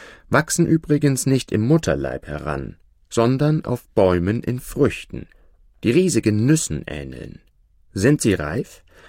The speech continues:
so werden sie einfach in kochendes Wasser geworfen, und schon sind sie fertig. Schon in der Nussschale weiß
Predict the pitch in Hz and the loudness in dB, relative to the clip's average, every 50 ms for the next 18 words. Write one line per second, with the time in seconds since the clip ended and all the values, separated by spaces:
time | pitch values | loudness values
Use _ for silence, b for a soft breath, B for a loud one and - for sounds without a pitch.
0 | b b b b 110 127 170 190 190 196 143 139 - - 160 175 - - 160 - | b b b b 2 4 4 4 4 4 4 2 2 2 0 -2 0 -2 -4 -2
1 | - 127 117 - 160 165 - 170 147 131 131 131 - 120 123 - - 78 73 76 | -2 -2 -2 -2 -2 -2 0 0 -2 -2 -2 -4 -4 -6 -6 -6 -6 -6 -6 -6
2 | 76 - - - - - - - 73 - - _ _ _ _ _ _ - 160 165 | -6 -8 -8 -12 -12 -12 -12 -12 -12 -14 -14 _ _ _ _ _ _ -4 -4 -2
3 | - 226 269 240 185 170 165 - - 143 - - - - - - - - - - | 0 0 0 0 0 0 -2 -2 -4 -8 -8 -10 -16 -16 -18 -18 -18 -16 -16 -16
4 | - - - - _ _ _ _ _ - - _ _ _ _ _ _ - - - | -18 -20 -20 -20 _ _ _ _ _ -20 -20 _ _ _ _ _ _ -14 -4 2
5 | - 175 202 226 208 - 180 170 151 147 139 123 131 160 185 - - - - 107 | 4 6 6 6 4 2 2 2 4 2 2 2 2 2 2 0 -2 -2 0 2
6 | 107 110 107 107 85 92 101 131 156 156 - | 2 4 2 2 2 0 0 0 0 -2 -4